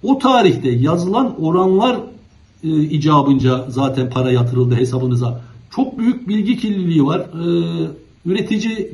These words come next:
hiç, e, bilgi, bilgili de değil bu konuda. E, işin özetini de bu şekilde sizlere anlattım. Nisan ayında oluşan donun, e, hasar tespitini yapan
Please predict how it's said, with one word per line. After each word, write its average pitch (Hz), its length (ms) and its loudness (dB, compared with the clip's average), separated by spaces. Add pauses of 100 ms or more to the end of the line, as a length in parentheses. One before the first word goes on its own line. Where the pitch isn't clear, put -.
hiç, 226 220 -4
e, 190 300 -2
bilgi, 190 440 -4
bilgili 196 400 -4
de 190 140 2
değil 131 200 6
bu 139 140 -6
konuda. 143 420 0 (380)
E, 147 60 -2 (520)
işin 190 340 2
özetini 214 480 -2
de 196 160 2
bu 233 60 -2
şekilde 185 400 -2
sizlere 185 380 0
anlattım. 180 640 0 (440)
Nisan 233 580 2
ayında 185 320 4
oluşan 180 680 0 (440)
donun, 196 500 2 (560)
e, 139 60 -6
hasar 151 640 0
tespitini 151 540 2
yapan 185 400 2